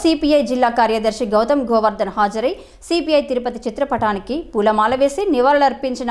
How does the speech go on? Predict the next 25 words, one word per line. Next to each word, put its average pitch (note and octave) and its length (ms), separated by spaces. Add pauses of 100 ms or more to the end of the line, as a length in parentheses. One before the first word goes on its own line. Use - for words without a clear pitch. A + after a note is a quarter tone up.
అనంతరం B3 340 (340)
వారు A3+ 280
మాట్లాడుతూ, A#3+ 420 (400)
ప్రజా C#4+ 240 (120)
ఉద్యమ C4+ 360
నాయకుడు, A3+ 400 (180)
నిరంతరం A#3+ 440 (120)
ప్రజా G#3+ 340
సమస్యల A3+ 340 (100)
కోసం G#3 220 (120)
పోరాడుతూ A#3 460 (360)
కమ్యూనిస్టు F4 540
పార్టీ B3 320
పక్షాన A#3 420 (160)
మొదటిసారి B3+ 580
కౌన్సిలర్గా C4+ 540 (140)
ఎన్నికై B3 320 (400)
ప్రజావాణిని C#4 680 (160)
కౌన్సిల్లో B3+ 480 (220)
విన్నవించిన D4+ 520 (120)
వ్యక్తి C#4+ 320
అని, D#4+ 140 (300)
అనేక D4+ 220 (140)
ప్రజా C4+ 220 (120)
సమస్యలకు D4 500